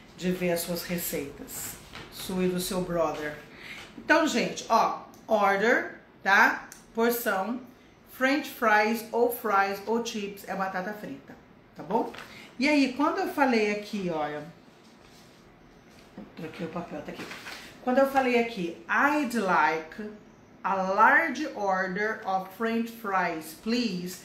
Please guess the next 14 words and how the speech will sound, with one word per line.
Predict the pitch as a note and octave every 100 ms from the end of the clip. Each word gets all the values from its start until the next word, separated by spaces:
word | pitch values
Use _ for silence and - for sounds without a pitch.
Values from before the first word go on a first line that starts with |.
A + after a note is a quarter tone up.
| - -
Tá | A3+
vendo | A#3 C#4
esse | B3 B3
large? | G3 F3+ G3 A#3 A3+ F#3 E3+ E3+ - D#3 - - - - - - - - -
Vamos | A3 A#3
falar | A#3+ A#3
um | A#3
pouquinho | A#3+ - B3 A#3+
dos | A#3 A#3+
tamanhos. | C4+ D4 B3+ G#3 G3 F3 -
Os | B3+ D4+
tamanhos, | - B3+ G#3 G#3 B3 A3+ F3 D#3+ -
eles | G#3 G#3+ G#3+
são | - G3 E3+ D3